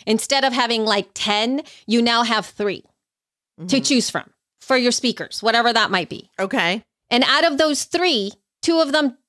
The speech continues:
Speaker 1: don't wanna travel. It's, like, too much of a fucking hassle. Like, I don't wanna leave my
Speaker 2: That's
Speaker 1: house.
Speaker 2: just you.
Speaker 1: I
Speaker 2: The rest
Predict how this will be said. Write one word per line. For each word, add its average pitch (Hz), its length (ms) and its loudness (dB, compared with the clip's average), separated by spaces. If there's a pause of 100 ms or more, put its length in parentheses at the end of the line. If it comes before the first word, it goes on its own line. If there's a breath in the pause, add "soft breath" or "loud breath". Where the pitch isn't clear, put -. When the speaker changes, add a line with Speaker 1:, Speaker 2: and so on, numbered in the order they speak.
Speaker 1:
don't 285 180 2
wanna 294 180 2
travel. 285 500 0
It's, 214 220 -2
like, - 200 -2
too 453 340 -2
much 523 160 -4
of 494 100 -6
a 508 40 -6
fucking 523 440 0 (120)
hassle. 440 320 -2
Like, 262 180 -2
I 349 160 0
don't 571 160 2 (100)
wanna 370 140 0
leave 359 180 0
my 320 100 0
Speaker 2:
That's 294 180 0
Speaker 1:
house. 320 100 2
Speaker 2:
just 415 120 2
you. 202 380 4 (140)
Speaker 1:
I 339 200 -2
Speaker 2:
The 214 40 -4
rest 311 120 6